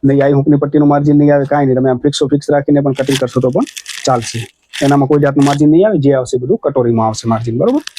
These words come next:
એનામાં ક્યાંય માર્જિન નહીં આવે. જેમ હું રેગ્યુલર પ્રિન્સેસ કટમાં તમને બતાવું છું ને એવી રીતના, તો એનામાં માર્જિન નહીં આવે. થોડું નજીકથી બતાવું એટલે તમને આઈડિયા આવે વધારે.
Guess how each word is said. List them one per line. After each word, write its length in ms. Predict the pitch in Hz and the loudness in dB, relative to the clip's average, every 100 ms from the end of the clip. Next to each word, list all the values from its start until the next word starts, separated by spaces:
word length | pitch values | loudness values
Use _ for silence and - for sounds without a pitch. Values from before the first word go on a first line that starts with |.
| - - - | -18 -8 -4
એનામાં 240 | 131 127 131 | 0 0 0
ક્યાંય 180 | 135 | 0
માર્જિન 260 | 123 120 160 208 _ _ - | 0 0 0 -2 _ _ -2
નહીં 220 | 131 113 | 0 0
આવે. 140 | 107 113 | 0 0
જેમ 100 | 123 117 | 0 0
હું 120 | 123 | 0
રેગ્યુલર 260 | 127 127 120 131 | 2 2 2 0
પ્રિન્સેસ 280 | 127 127 | 0 -4
કટમાં 240 | 135 127 120 | -4 -2 0
તમને 140 | 123 135 | 0 0
બતાવું 220 | 190 214 | 0 -2
છું 100 | 160 | -2
ને 80 | - | -2
એવી 140 | 113 110 | -4 -6
રીતના, 240 | - 123 _ _ - | -12 -20 _ _ -12
તો 40 | - 139 | -2 2
એનામાં 280 | 139 156 208 _ - - _ - | 2 0 -4 _ -20 -20 _ -2
માર્જિન 300 | 131 135 190 147 | 0 0 2 2
નહીં 160 | 117 110 | 0 -4
આવે. 140 | 113 - _ _ _ _ _ _ _ 640 587 _ _ 831 _ _ _ _ _ _ _ _ _ - | -10 -14 _ _ _ _ _ _ _ -20 _ _ _ _ _ _ _ _ _ _ _ _ _ -8
થોડું 260 | - 127 127 | 0 2 2
નજીકથી 320 | 135 135 135 | 0 0 0
બતાવું 220 | 135 170 147 | 0 -2 -2
એટલે 120 | 120 | -2
તમને 140 | 123 120 | 0 0
આઈડિયા 320 | 123 127 123 127 | 0 0 -2 -4
આવે 80 | 131 | -10
વધારે. 260 | 123 - | -14 -16